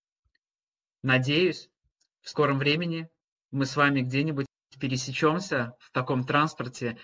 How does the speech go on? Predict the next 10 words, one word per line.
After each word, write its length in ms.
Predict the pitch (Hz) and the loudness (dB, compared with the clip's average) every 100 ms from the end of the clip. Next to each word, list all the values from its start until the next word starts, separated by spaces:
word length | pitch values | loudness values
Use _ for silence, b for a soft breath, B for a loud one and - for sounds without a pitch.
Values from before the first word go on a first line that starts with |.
| B - | B -4
передвигаясь 680 | 123 120 123 131 127 123 | -2 -2 0 2 2 0
из 120 | 123 - | -6 -8
страны 420 | - 120 123 127 | -4 -2 0 -2
в 40 | |
страну. 540 | 127 - 113 107 92 - _ _ _ | -6 -6 -6 -6 -10 -14 _ _ _
А 120 | 127 | -4
пока 600 | 127 120 - 147 180 190 _ _ _ _ _ _ _ - | 0 0 4 4 4 -2 _ _ _ _ _ _ _ -8
давайте 440 | 113 117 117 117 | -2 0 0 -2
каждый 440 | 123 123 120 120 | -2 0 -2 -4
займется 880 | 113 117 110 117 135 - 175 175 180 | -2 -2 0 -2 -4 -4 -2 -2 -4